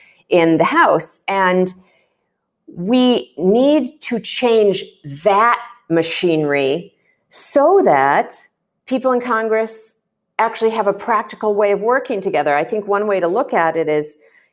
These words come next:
in any organization that your listeners would work in right now, I'm sure that if at their company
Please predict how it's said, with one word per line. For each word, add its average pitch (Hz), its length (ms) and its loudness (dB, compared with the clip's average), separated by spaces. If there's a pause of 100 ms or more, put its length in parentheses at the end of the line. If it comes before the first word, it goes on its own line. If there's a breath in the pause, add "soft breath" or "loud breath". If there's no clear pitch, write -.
in 196 100 0
any 202 220 2
organization 165 840 0
that 95 100 -4
your 160 100 0
listeners 165 460 -4
would 156 120 -6
work 226 500 -2 (100)
in 151 520 -2
right 156 220 0
now, 139 360 -2 (460)
I'm 202 140 2
sure 202 920 0
that 165 100 2
if 170 160 0
at 180 140 0
their 165 100 2
company 175 880 -4